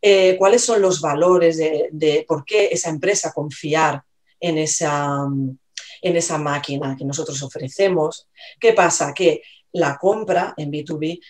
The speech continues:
es una compra más, eh, no es como el gran consumo, ¿no? Es como el más meditada, más a largo plazo. Entonces, si nosotros damos esa confianza y nosotros enseñamos, eh, y somos más transparentes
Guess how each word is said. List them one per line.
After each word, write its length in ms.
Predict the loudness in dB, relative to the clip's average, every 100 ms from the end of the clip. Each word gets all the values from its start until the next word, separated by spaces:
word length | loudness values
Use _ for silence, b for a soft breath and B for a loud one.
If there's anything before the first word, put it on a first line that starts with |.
| -14
es 180 | -10 -6
una 260 | -2 -2
compra 360 | -2 -4 -2 -2
más, 360 | 0 -2 -4 -10 B -4
eh, 460 | 0 2 2 0 0
no 80 |
es 80 | 0
como 220 | 0 2
el 80 | 2
gran 300 | 2 0 -4
consumo, 520 | -4 -2 2 2 0
¿no? 120 | -2 -4
Es 80 |
como 200 | -4 -4 -2
el 100 | -2
más 180 | -2
meditada, 600 | -2 -2 -2 0 0 2 0
más 240 | -2 -4
a 40 |
largo 320 | -4 -4 -4 -2
plazo. 540 | 2 2 2 -6 -6 B B B
Entonces, 400 | -2 -2 -2 -4
si 80 | -2
nosotros 460 | 0 2 4 4 4
damos 320 | 4 4 2
esa 220 | 0 0
confianza 920 | 0 -2 -4 -2 0 0 -4 -8 -8 -10 _ B B B
y 100 | 2
nosotros 440 | 2 2 2 2
enseñamos, 1000 | 2 2 2 2 2 2 0 -4 -6 -10 B B B 2
eh, 560 | 6 8 10 8 8 2 -2 -2 -4 -6
y 160 | -2 2
somos 280 | 4 2 4
más 220 | 2 2
transparentes 1120 | -2 0 0 0 2 2 2 0 0 -2 -8